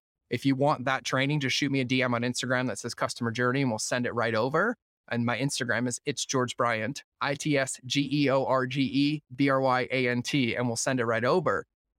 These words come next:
But we have to make sure that we're focusing on the right things. And so just because a message worked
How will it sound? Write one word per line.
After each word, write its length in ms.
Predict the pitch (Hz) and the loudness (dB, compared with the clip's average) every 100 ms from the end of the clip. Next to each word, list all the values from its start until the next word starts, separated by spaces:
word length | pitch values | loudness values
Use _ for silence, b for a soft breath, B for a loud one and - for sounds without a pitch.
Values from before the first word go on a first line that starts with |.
| _ _ - | _ _ -2
But 100 | 127 | 2
we 120 | 160 | 2
have 120 | 180 | 2
to 100 | 165 | 2
make 160 | 160 151 | 0 2
sure 180 | 170 | 2
that 120 | 160 127 | 2 0
we're 100 | 127 | -2
focusing 500 | - 151 165 - 143 | 0 0 0 0 0
on 100 | 131 | 0
the 80 | |
right 300 | 120 123 - | 0 -2 -2
things. 480 | - 139 113 - - _ _ - | -4 -4 -4 -8 -14 _ _ -6
And 120 | 127 | -2
so 100 | 139 | 0
just 260 | 127 160 - | 0 0 0
because 280 | 190 190 | -2 0
a 40 | 170 | 0
message 440 | 156 143 - - | 0 0 -2 -4
worked 340 | 120 131 - | 0 -2 -2